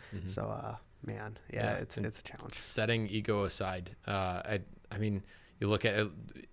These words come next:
Speaker 1: case study,
Speaker 2: Mm-hmm.
Speaker 1: myself, you know, when I was doing P ninety X in the basement,
Speaker 2: Yep.
Speaker 1: could I have reached out and asked for help from someone that
Speaker 2: Mm-hmm.
Speaker 1: knows better than I do?
Speaker 2: Right.
Speaker 1: Yeah,
Speaker 2: Yeah.
Speaker 1: without a doubt. And
Speaker 2: Yeah.
Speaker 1: that would have put me miles ahead.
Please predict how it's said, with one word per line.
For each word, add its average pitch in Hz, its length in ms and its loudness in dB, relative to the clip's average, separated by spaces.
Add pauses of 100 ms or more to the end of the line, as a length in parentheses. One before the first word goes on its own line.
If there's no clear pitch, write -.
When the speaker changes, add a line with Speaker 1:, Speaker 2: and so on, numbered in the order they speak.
(160)
Speaker 1:
case 131 240 4
study, 87 380 -2 (140)
Speaker 2:
Mm-hmm. 98 80 -2
Speaker 1:
myself, 110 640 2
you 104 140 0
know, 98 160 2
when 95 180 0
I 92 100 0
was 92 180 -2
doing 95 220 -2
P 98 160 -2
ninety 95 280 0
X 90 180 -4
in 92 60 -2
the 85 60 -4
basement, 85 400 -4
Speaker 2:
Yep. - 360 2
Speaker 1:
could 98 120 -2
I 95 120 2
have 92 140 -2 (120)
reached 95 280 -4
out 90 200 0
and 87 100 -4
asked 85 220 -6
for 80 120 -4
help 87 240 -4 (140)
from 92 200 -8
someone 98 440 0
that 131 60 6
Speaker 2:
Mm-hmm. 165 160 2
Speaker 1:
knows 90 220 -4
better 87 260 -6
than 85 160 -6
I 85 120 -6
do? 95 220 0
Speaker 2:
Right. 123 280 4 (120)
Speaker 1:
Yeah, 82 280 -2 (380)
Speaker 2:
Yeah. 120 120 4
Speaker 1:
without 104 200 2
a 78 60 -4
doubt. 80 300 -8 (100)
And - 80 2
Speaker 2:
Yeah. 139 60 4
Speaker 1:
that 101 180 4
would 95 140 2
have 90 240 -2 (420)
put - 180 -4
me 92 140 -2
miles 90 380 -2
ahead. 90 280 -4